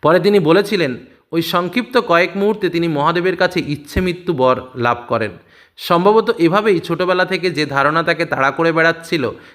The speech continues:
যে পর্বতের মধ্যে কোনো শিব মন্দির তার মৃত্যু, শিব মন্দিরে তার মৃত্যু ঘটবে, তা ব্যর্থ হয় অথবা সার্থকতা লাভ করে। গুহার বাইরে অসহায় যাত্রীদের ওপর পাণ্ডাদের অত্যাচার ছিল না। অনাড়ম্বর এবং প্রাকৃতিক পরিবেশের জন্য অমরনাথ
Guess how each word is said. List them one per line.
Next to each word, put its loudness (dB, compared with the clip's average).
যে 0
পর্বতের 0
মধ্যে 0
কোনো -2
শিব -4
মন্দির -2
তার 0
মৃত্যু, -6
শিব -6
মন্দিরে 0
তার 2
মৃত্যু -4
ঘটবে, 0
তা 2
ব্যর্থ -2
হয় -2
অথবা -2
সার্থকতা -2
লাভ 0
করে। -6
গুহার 4
বাইরে -2
অসহায় -6
যাত্রীদের -4
ওপর 0
পাণ্ডাদের 0
অত্যাচার -2
ছিল -4
না। -6
অনাড়ম্বর 2
এবং -4
প্রাকৃতিক -4
পরিবেশের 0
জন্য 0
অমরনাথ 0